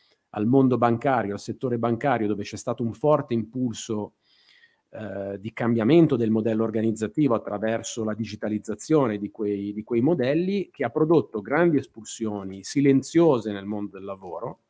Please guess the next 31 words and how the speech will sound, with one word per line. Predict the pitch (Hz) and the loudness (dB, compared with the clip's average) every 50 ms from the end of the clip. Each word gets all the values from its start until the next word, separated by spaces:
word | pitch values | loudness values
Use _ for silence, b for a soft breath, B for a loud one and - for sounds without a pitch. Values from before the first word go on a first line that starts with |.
| _ _ _ _ _ _ _ _ _ _ _ _ _ _ _ _ _ _ _ _ _ _ - | _ _ _ _ _ _ _ _ _ _ _ _ _ _ _ _ _ _ _ _ _ _ -8
lavoratrici | 110 110 113 123 127 120 - 165 160 - | -6 -2 0 0 2 2 4 2 4 4
e | 151 | 4
lavoratori | 127 123 131 123 120 - 151 143 139 123 120 113 | 4 4 4 2 4 6 6 6 8 6 4 2
che | - - 127 | 0 -2 0
non | 120 127 135 139 135 | 4 6 6 6 6
sono | - - 185 190 180 160 | 4 4 4 6 6 6
totalmente | - - 131 - 117 120 120 123 120 117 - 123 117 113 113 - _ _ | 4 2 0 0 2 2 2 2 2 0 0 0 0 0 -2 -4 _ _
scomparsi | - - - - - 151 131 127 113 - - 131 131 127 120 120 - 120 | -14 -12 -10 -2 2 2 4 4 2 0 0 0 0 0 -2 -6 -8 -6
dal | 117 120 113 | -4 -2 0
mondo | 117 123 127 131 131 123 | 2 2 2 0 0 0
del | 131 131 | 0 0
lavoro, | 139 165 170 156 151 160 185 185 | 0 0 2 2 2 2 2 0
ma | 165 131 | -2 -2
che | - - - | -4 -6 -10
si | - - 135 | -10 -12 -12
sono | - - 175 151 127 120 | -6 -2 0 0 0 0
riciclate | 120 160 175 - - 185 - 151 123 107 95 95 - - 139 147 147 | -2 -4 -4 -6 -8 -8 -6 -4 -2 -2 -2 -4 -6 -6 -6 -8 -6
come | _ - 117 110 107 | _ -8 -6 -6 -6
partite | 107 - 127 117 - - 143 - 170 170 | -6 -6 -8 -6 -4 -4 -4 -2 0 0
iva | 147 117 110 110 117 139 143 | 0 0 0 -2 -2 -4 -4
che | - - | -4 -4
hanno | 110 107 107 110 110 | -4 -2 -2 -2 -4
come | 110 - - 117 120 | -4 -4 -2 0 2
unico | 131 143 143 139 135 143 135 | 4 4 4 4 4 2 0
committente | - - 147 156 170 170 - - 123 113 107 101 - 139 | 2 2 2 4 2 2 0 -2 -2 -2 -2 -2 -4 -6
il | 131 | -4
suo | - 156 143 | -2 -4 -4
vecchio | 117 98 92 - - 117 | -2 -4 -8 -10 -12 -12
datore | 104 101 - 107 95 98 92 | -12 -12 -12 -14 -16 -16 -18
di | 92 | -18
lavoro. | 92 92 92 87 82 80 82 _ | -20 -20 -20 -20 -20 -20 -20 _